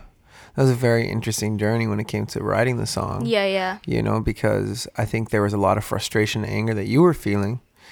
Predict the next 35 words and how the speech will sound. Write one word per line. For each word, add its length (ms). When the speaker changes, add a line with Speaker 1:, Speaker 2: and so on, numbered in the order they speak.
Speaker 1:
And, 680
you 160
know, 100
we 120
kinda 340
tapped 260
into 280
it 160
on 160
our 120
first 320
run 440
of 160
the 60
Speaker 2:
Mm-hmm. 80
Speaker 1:
song. 280
And 240
then, 680
and 220
what 160
was 140
really 200
fascinating 600
is 140
'cause 180
we 180
had 160
to 80
write 180
a 40
second 380
version. 520
Speaker 2:
<laughs> 0
Yeah, 160
yeah. 260